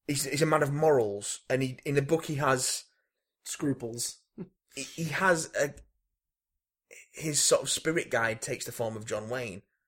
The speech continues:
Speaker 2: Okay.
Speaker 1: So there's sequences of him, of him talking to a s-, a, a, a spirit, which might be the spirit of John Wayne, it might be just his conscience.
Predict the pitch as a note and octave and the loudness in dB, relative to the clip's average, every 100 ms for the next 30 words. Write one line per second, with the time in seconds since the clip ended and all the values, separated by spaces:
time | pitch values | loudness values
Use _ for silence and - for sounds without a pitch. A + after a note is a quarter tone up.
0 | _ _ _ - G#4+ - - C#3+ - - | _ _ _ 4 4 6 -2 -2 -4 2
1 | - C#3 C#3 C#3 - D#3 D3 C#3 C3+ B2 | 6 6 6 4 4 2 0 -2 0 0
2 | B2+ C3 B2+ B2+ - C#3 C3+ B2 A#2 A2 | 0 -2 -2 -2 4 4 4 -4 -4 -2
3 | - - - _ - - - F2 D#2 - | 0 -2 -4 _ -8 -8 -4 0 0 0
4 | - G#2+ - - C3 A#2 - G#2 B2 A#2+ | -2 0 0 4 4 4 0 -6 -6 -6
5 | G#2 A2 G2+ - G#2+ - A2+ G#2+ G#2+ G#2 | -6 -8 -8 -4 -4 -4 -4 -6 -4 -8
6 | G#2 G#2 A2 G2 - _ - G#2+ - F#2+ | -10 -10 -12 -12 -18 _ -12 -12 -10 -12
7 | - C#3+ D#3+ C#2 - - - | -6 -8 -6 -14 -16 -16 -18